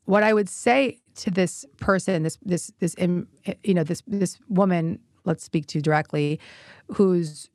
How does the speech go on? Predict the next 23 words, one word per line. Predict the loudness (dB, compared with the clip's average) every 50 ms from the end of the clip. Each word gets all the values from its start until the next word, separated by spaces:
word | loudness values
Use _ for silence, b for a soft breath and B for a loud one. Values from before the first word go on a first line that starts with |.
| _ _ _ _ _ _ _ _ _ _ _ _ _ _ _ -8 -2
it's | -2 -2 2
the | 2 2
same | 2 2 2 2 2
thing | 2 4
I | 2
would | 2 2
say | 0 -2 0
to | 0
you. | 0 2 0 0 0 -6 -12 _ _ _ _ _ _ _ _ _ _ _ _ _ _ _ _ _ _ _ _ -4
Same | 0 0 0 2
thing | 0 0 -2
I'm | -2 -2
saying | -2 -2 -2 -2
to | -2 0
you. | 0 0 0 0 -6 B B B B B B _
We | 0
have | 2
to | 4
let | 4 4 4
go | 4 2 2 4 2
of | 2 2
the | -2
frame | -2 -2 0 2 2 4 4 2 0 0 0 -2 -4